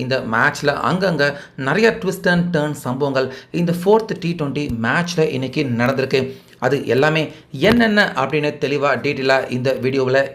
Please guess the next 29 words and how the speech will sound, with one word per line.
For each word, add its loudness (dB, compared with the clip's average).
இப்ப 0
பார்த்துடலாம். 0
வீடியோவை 2
நீங்க 2
கடைசி 2
வரைக்கும் 0
ஸ்கிப் -8
பண்ணாம 0
மட்டும் -4
பாருங்க. 2
அதாவது 6
இன்னைக்கு -2
குயின்ஸ்லாந்து 0
கிரிக்கெட் -2
ஸ்டேடியத்துல 0
கண்டிப்பா 4
ஜெயிச்சே 0
ஆகணும் 0
அ-, -2
அப்படிங்கிற 2
ப்ரெஷர் 4
கட்டாயத்தோட 0
தான் -2
நம்ம 2
இந்தியா 4
ஆஸ்திரேலியா 0
இரண்டு 0
அணிகளுமே 0
விளையாடுறாங்க. 2